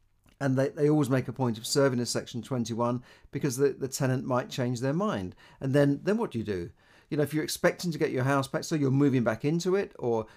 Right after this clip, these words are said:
you, you've got another person wants to rent it, or you just want to sell it, you know, what would you do then if the tenant said, "Well, I can't find anything now. I've decided to stay on a bit longer. I've been to the council and they say you have to serve a Section twenty-one notice, so there." And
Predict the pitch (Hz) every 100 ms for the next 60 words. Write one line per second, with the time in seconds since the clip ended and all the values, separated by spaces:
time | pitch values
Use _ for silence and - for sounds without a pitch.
0 | _ 120 139 123 123 120 147 156 160 147
1 | 139 139 135 - 135 139 - 131 147 151
2 | 170 - - - - 135 123 135 127 120
3 | - 185 190 92 - - _ - - -
4 | 160 196 180 160 160 160 151 135 143 160
5 | 147 165 175 165 143 131 127 135 151 143
6 | 143 147 123 107 107 120 127 120 110 107
7 | 120 131 120 110 - 127 127 127 110 -
8 | 113 117 120 131 - - 123 156 131 -
9 | - 127 127 - 131 143 - _ - 120
10 | 135 135 139 135 131 131 - 127 135 127
11 | 147 135 127 156 165 139 147 156 156 104
12 | 98 - 104 - 127 139 98 87 _ _
13 | - - 131 135